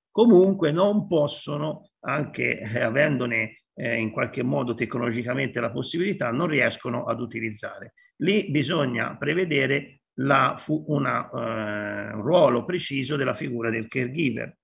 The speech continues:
non a caso citato più volte come figura nelle, nelle indicazioni nazionali,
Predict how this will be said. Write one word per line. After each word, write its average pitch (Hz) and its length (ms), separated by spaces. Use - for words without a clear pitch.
non 135 180
a 170 100
caso 135 380
citato 123 500
più 147 180
volte 120 380
come 120 220
figura 120 440
nelle, 120 600
nelle 131 260
indicazioni 127 720
nazionali, 107 680